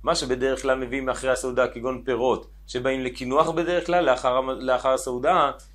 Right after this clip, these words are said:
אם הוא הביא את זה בתוך הסעודה, טעונים ברכה בין לפניהם בין לאחריהם. בעצם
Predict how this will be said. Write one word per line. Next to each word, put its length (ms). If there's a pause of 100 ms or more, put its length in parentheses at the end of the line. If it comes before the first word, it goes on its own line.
(120)
אם 160
הוא 200
הביא 220
את 40
זה 200
בתוך 300
הסעודה, 480 (260)
טעונים 320
ברכה 280
בין 160
לפניהם 360
בין 120
לאחריהם. 480
בעצם 460